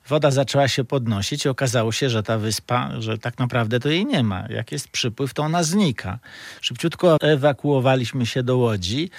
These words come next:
Jak odpłynęliśmy kilkadziesiąt metrów, odwróciliśmy się do tyłu, to z wyspy nie został nawet ślad. Pływały tylko resztki popiołu i jakichś tam patyków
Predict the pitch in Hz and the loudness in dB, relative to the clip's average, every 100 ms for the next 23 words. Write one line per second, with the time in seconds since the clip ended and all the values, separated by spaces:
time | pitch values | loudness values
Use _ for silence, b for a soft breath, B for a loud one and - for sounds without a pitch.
0 | B B B 135 131 139 - 147 151 143 | B B B -4 -2 -4 0 2 2 0
1 | 147 127 143 151 139 135 151 143 127 131 | -4 -2 -4 -2 -2 -2 0 2 0 -2
2 | 131 - - 123 117 120 147 147 139 135 | -10 -12 -8 -4 -2 -2 -2 0 0 0
3 | 127 139 147 156 160 147 131 151 160 - | 0 0 0 0 0 0 -2 -4 -4 -2
4 | 175 165 170 - 175 175 185 190 - 185 | -2 0 -2 -2 0 0 -2 -4 -4 0
5 | 143 107 - 135 123 143 165 160 147 143 | 0 0 -2 0 4 4 2 0 0 2
6 | 139 135 - 139 - 135 - 139 160 170 | 4 2 -4 -10 -6 -6 0 0 2 0
7 | 147 120 120 147 135 143 139 147 139 120 | -2 0 -2 -4 -6 -4 -2 -4 -2 -4
8 | 143 135 | -4 -10